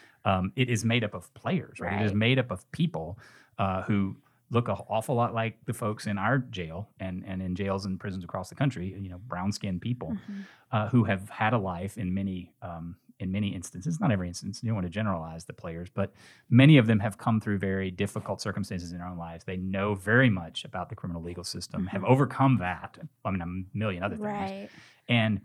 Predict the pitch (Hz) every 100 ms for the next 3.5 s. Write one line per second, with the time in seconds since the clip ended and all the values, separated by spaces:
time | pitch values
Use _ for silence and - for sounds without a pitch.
0 | _ - 123 123 107 123 120 95 95 107
1 | 101 90 92 87 90 95 95 175 - 71
2 | - - 113 113 101 95 92 120 131 107
3 | 95 95 95 92